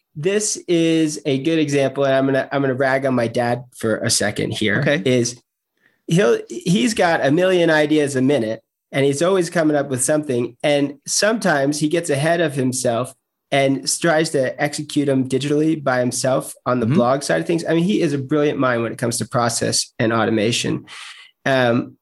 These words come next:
Speaker 1: and then occasionally he'll be up at, like, one or two A M and have an idea and put it out there. And I haven't checked the site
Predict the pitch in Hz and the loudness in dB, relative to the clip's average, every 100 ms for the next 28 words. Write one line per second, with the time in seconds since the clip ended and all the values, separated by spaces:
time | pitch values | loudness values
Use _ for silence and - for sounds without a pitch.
0 | - 147 156 147 147 151 - 208 208 170 | 0 2 4 2 0 -4 0 2 2 2
1 | 143 147 156 156 147 147 156 156 160 - | 2 2 0 2 0 -2 -2 0 0 0
2 | 120 120 - 131 170 143 - - 190 151 | 0 -2 -4 0 2 0 -2 -2 0 0
3 | 147 151 139 127 131 127 120 120 120 120 | 0 0 0 0 -2 -2 0 0 -2 0
4 | 156 117 117 - - - 151 139 190 180 | 0 0 -6 -14 -20 -10 -4 -2 0 0
5 | 151 156 170 131 123 135 151 143 127 147 | 2 0 0 0 2 2 0 -2 -4 -4
6 | - - 117 139 143 | -6 -8 -6 -2 -2